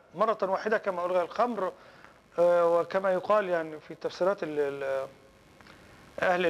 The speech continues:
السقيفة والأغلبية وأهل السنة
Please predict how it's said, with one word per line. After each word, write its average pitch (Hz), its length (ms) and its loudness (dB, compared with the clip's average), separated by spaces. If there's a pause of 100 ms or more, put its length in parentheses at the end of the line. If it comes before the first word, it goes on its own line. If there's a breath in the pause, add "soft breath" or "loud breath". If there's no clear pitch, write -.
(120)
السقيفة 165 960 2
والأغلبية 151 640 0
وأهل 156 200 -4
السنة 170 300 -6